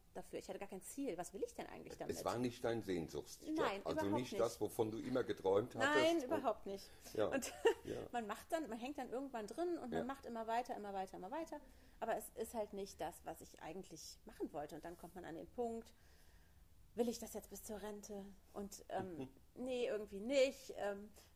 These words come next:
Speaker 1: bei Frauen ist ja häufiger mal so, wenn sie mal die vierzig überschritten haben, stellen sie sich so die Fragen, soll das jetzt, man blickt zurück, man blickt nach vorne.
Speaker 2: Soll das alles gewesen sein?
Speaker 1: Ja, und dann
Speaker 2: Ja.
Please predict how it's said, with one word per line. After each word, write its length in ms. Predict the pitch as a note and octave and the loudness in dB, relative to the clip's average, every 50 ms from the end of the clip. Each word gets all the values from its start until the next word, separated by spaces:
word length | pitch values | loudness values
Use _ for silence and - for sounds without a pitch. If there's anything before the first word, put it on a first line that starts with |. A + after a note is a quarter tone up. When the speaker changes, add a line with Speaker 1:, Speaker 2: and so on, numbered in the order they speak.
| - - - - - | -20 -20 -20 -14 -8
Speaker 1:
bei 100 | - G3 | -8 -8
Frauen 280 | - - F#3+ F#3+ F#3+ | -8 -6 -6 -6 -6
ist 140 | F#3+ F#3+ - | -6 -8 -10
ja 60 | G#3 F3+ - | -12 -6 -2
häufiger 360 | D#4 D#4+ D#4 - A#3 A3 A#3+ | -2 -2 0 0 0 0 0
mal 160 | A#3 A3 A#3 | 2 2 2
so, 160 | A3 A#3 A#3+ A3+ | 4 4 4 4
wenn 160 | G3+ G#3+ A#3 | 4 0 0
sie 100 | B3 G#3 - | -2 -2 -2
mal 120 | G#3 G3+ | -2 -2
die 60 | G3+ B3+ | -2 -2
vierzig 380 | - - D4+ D4 - - - | -2 -2 -2 -2 -2 -4 -8
überschritten 540 | B3+ - - - - - - - - B3+ A3+ | -4 -4 -4 -4 -6 -8 -8 -8 -6 -6 -6
haben, 120 | B3 A3+ | -4 -6
stellen 260 | B3 - - G#3 G#3+ G#3+ | -4 -4 -4 -4 -2 -4
sie 100 | A3+ G#3+ | -6 -6
sich 160 | F#3+ A3+ - | -6 -6 -6
so 80 | - G#3+ | -6 -6
die 120 | A3+ A#3+ | -6 -8
Fragen, 580 | A#3 - - - A3 A3 A3+ A3 A3 A#3 A#3 - - - - - - - - - - - | -10 -10 -10 -6 -4 0 0 0 0 0 -2 -6 -10 -16 -20 -20 -20 -20 -20 -20 -16 -10
soll 180 | - G3+ F#3+ G3+ A#3 | -8 -8 -6 -4 -4
das 180 | C#4 C4+ - | -6 -4 -2
jetzt, 260 | - B3 B3 - - - - B3 - - - - - | -2 -4 -4 -4 -12 -18 -20 -20 -20 -20 -20 -14 -8
man 160 | G#3 A3 G3+ | -6 -6 -4
blickt 240 | G3 - G3+ - - | -4 -6 -8 -6 -4
zurück, 280 | - D4 C4 F4+ G4 G4 | -4 -2 0 0 0 0
man 140 | - C#4+ A#3 | 0 -2 0
blickt 180 | A3+ G#3+ - - | 0 -2 -4 -4
nach 120 | C4 D4+ | -8 -2
vorne. 360 | - - E4+ F4 F4 E4+ E4+ | 2 4 6 6 6 6 6
Speaker 2:
Soll 180 | E4 - - - | 4 4 4 2
das 280 | G#3+ - - C#4 D4 - | 0 -2 -4 -4 -2 -2
alles 320 | F#2+ G2 F2 E2 - - | 0 0 0 -2 -2 -4
gewesen 460 | - - - A#1 A#1+ A#1 A1+ B1 B1 | -6 -4 -2 -2 -2 -4 -4 -8 -8
sein? 160 | A3+ A#3+ - | -4 -2 -2
Speaker 1:
Ja, 520 | D#4+ F4 F#4+ F#4+ F4+ E4+ D#4 C#4 A#3+ G#3+ - | 0 0 0 0 0 0 0 -2 -2 -2 -4
und 120 | - A#3 - | -4 -4 -2
dann 240 | C4 - - - | 0 0 0 -2
Speaker 2:
Ja. 60 | - | -4